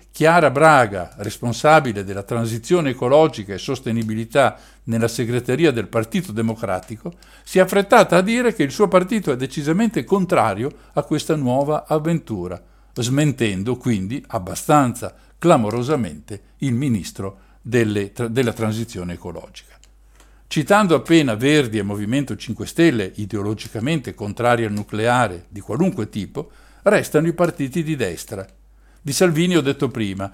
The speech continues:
vuole addirittura raccogliere le firme per una nuova consultazione degli italiani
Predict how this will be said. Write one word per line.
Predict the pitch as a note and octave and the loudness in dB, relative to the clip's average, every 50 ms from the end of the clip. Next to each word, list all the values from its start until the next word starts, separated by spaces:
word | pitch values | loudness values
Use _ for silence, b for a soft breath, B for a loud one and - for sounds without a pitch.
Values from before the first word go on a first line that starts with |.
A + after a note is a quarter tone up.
| B B | B B
vuole | B C3+ D3+ C#3+ C3+ | B 6 6 6 6
addirittura | C3 A#2 C3 C3 C#3 B2 - F3+ F3 D3 C3 | 6 2 0 0 -2 0 2 2 4 4 4
raccogliere | G#2+ A#2 A#2 - - E3 D3+ C#3 B2+ A#2 A#2 | 2 0 0 0 2 2 2 2 2 0 0
le | A#2+ A#2+ | -2 -2
firme | A#2 - F3+ F3 D3+ C#3 C3 A2+ | -2 0 2 2 2 2 0 -2
per | G#2+ B2 A2+ | -4 -4 -4
una | A2 A2 A#2 | -4 -2 -2
nuova | A#2 B2 C3+ D3 D3 B2+ A#2+ A2 | -2 2 4 4 4 4 2 -2
consultazione | - - A2+ G#2+ - C3 A#2+ A#2 - A2+ G#2+ - E3 D#3 C#3 A#2 | -4 -6 -8 -6 -6 -8 -8 -6 -6 -8 -6 -2 -2 -2 0 -2
degli | G2+ G2+ G#2+ G#2+ A2 | -2 -4 -4 -4 -4
italiani | G#2 - B2+ B2 B2 A#2 G#2 F#2+ F#2+ F#2 A2 | -4 -2 -2 -2 0 0 -2 -2 -2 -4 -6